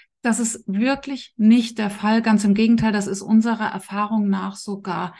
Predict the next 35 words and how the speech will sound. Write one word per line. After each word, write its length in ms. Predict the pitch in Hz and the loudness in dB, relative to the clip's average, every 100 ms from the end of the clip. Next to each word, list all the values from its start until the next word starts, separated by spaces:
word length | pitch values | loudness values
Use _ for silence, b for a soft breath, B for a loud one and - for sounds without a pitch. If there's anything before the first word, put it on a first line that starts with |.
| B B | B B
schlecht, 640 | - 196 226 415 - - B B B | -2 0 0 -2 -8 -16 B B B
weil 220 | 208 208 233 | 0 2 2
du 360 | 294 294 - _ _ _ - | 0 -4 -6 _ _ _ -6
auf 200 | 208 202 | -6 -4
etwas 320 | 220 226 214 | -4 -4 -2
ganz 260 | 247 247 | -2 0
Wichtiges 440 | 226 226 - 226 226 | 0 -2 -2 -6 -6
verzichtest, 720 | 220 202 269 233 - 165 - | -12 -10 -10 -10 -8 -10 -6
nämlich 360 | 185 190 202 202 | 0 4 4 2
den 160 | 190 | -2
Proof 320 | 170 226 226 214 | -2 -2 -2 -2
of 200 | 196 - | -8 -10
Concept. 640 | 214 202 202 - - _ B B B _ | -6 -4 -6 -10 -16 _ B B B _
Du 280 | 226 254 233 B B | 2 2 -2 B B
gehst 300 | - 247 233 | 0 0 0
ja 60 | 269 | -4
jetzt, 360 | 233 226 - 233 | 0 -2 -2 2
wenn 140 | 226 | 4
du 80 | 233 | 4
alles 320 | 226 339 370 | 2 0 0
vorab 320 | 302 - - | 0 -2 -2
aufnimmst, 540 | - 302 - 214 180 226 | -2 -2 -2 -4 -4 -4
wenn 80 | |
du 80 | 220 | -4
alles 260 | - 311 - | -4 -8 -6
vorab 280 | 285 220 - | -6 -6 -6
schon 240 | 254 226 | 0 2
machst, 360 | 220 269 - 247 | 2 -2 -10 -8
davon 480 | 233 - 233 226 B B B | -8 -4 0 0 B B B
aus, 320 | - 262 320 | -4 -4 -4
dass 160 | 269 226 | -10 -12
du 80 | 262 | -8
alles 240 | 262 277 | -8 -8
schon 240 | 254 233 | -4 -4
weißt. 480 | 247 294 214 - - | -4 -8 -12 -14 -20